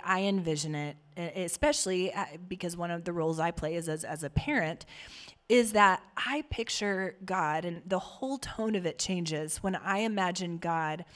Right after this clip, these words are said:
speaking to Eve and, and Adam, 'cause he also gives this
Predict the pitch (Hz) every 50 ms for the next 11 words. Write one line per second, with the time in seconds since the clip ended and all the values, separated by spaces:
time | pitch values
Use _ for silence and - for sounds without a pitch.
0 | - - - - - - - - - - - - 254 254 240 - 254 233 226 214
1 | 208 220 - - 208 - 202 202 190 190 185 175 175 - - - 196 190 180 165
2 | - 190 190 - - 190 180 160 160 156 170 190 190 - 185 175 175 175 170 170
3 | 165 - 180 170 165 170 170 175 175 170 170 170 170 - - 185 165 156 - -
4 | - -